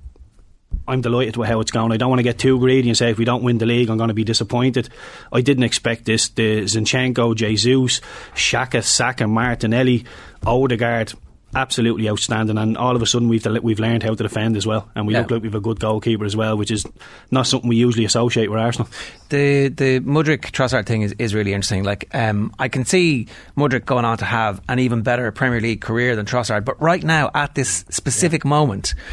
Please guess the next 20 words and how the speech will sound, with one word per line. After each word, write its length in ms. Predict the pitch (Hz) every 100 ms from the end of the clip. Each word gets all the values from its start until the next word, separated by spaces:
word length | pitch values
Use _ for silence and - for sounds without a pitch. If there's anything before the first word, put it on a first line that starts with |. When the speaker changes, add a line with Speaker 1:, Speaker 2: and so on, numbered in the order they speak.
| - -
Speaker 2:
getting 240 | 156 170 156
somebody 260 | 170 147
with 140 | 131 120
Premier 260 | 143 131
League 180 | 123 117
experience 540 | 113 - 123 117 101 -
who's 160 | 127
a 80 | 123
little 160 | 165 202
bit 140 | 180
chippy 440 | - 214 117 110 - - - -
about 200 | 135 131
the 80 |
fact 240 | 120 135 -
that 100 | 123
he's 200 | 120 107
no 140 | 127
longer 440 | 139 131 120 120 113
at 220 | 113 107
Brighton 480 | 127 123 98 95